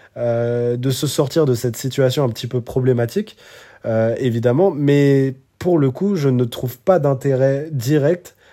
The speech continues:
à ces nouveaux règlements, euh, et je pense vraiment que ça va desservir sur plusieurs années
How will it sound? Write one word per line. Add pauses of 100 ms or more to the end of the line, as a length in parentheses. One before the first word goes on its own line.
(160)
à
ces
nouveaux
règlements, (380)
euh,
et
je
pense
vraiment
que
ça
va
desservir
sur
plusieurs
années